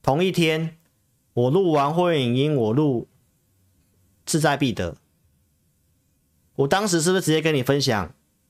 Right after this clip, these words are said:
A E S K Y六七八一A E S，支撑八百四十五块钱，在老师系统上面刚刚转强，符合系统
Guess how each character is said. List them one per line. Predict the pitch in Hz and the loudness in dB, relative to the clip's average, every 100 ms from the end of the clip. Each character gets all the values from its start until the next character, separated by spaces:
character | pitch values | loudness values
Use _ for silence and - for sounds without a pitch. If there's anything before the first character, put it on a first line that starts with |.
| _ _ _ _ _ _ _ _ _ _ _ | _ _ _ _ _ _ _ _ _ _ _
A | 147 156 | 0 0
E | 156 143 | 0 0
S | 131 | -2
K | 117 117 110 | -2 0 0
Y | 110 110 131 | 0 -2 -4
六 | 139 139 | -2 0
七 | 120 - 123 | 0 -2 -2
八 | 123 117 113 | 0 0 0
一 | 117 | -2
A | 101 110 | -2 0
E | 107 98 | 0 0
S， | - - _ _ _ _ | -4 -8 _ _ _ _
支 | - 190 | -2 0
撑 | 190 185 180 | 0 0 0
八 | 165 165 | 0 0
百 | 127 | -2
四 | 113 | 0
十 | 143 117 | -2 0
五 | 98 | -2
块 | 120 | -2
钱， | 101 87 65 - _ _ - _ | -2 -4 -8 -16 _ _ -20 _
在 | - 190 | -2 0
老 | 175 143 | 2 0
师 | 190 | 0
系 | 180 202 | 0 0
统 | 139 | 0
上 | 156 | 0
面 | 156 143 | 0 0
刚 | 139 151 156 | 0 -2 0
刚 | 151 151 | 0 0
转 | 143 87 | -2 -4
强， | 82 - - _ _ _ _ _ _ _ | -6 -10 -14 _ _ _ _ _ _ _
符 | 123 | -2
合 | 110 113 | 0 0
系 | - 127 | 0 -2
统 | 101 98 | -4 -12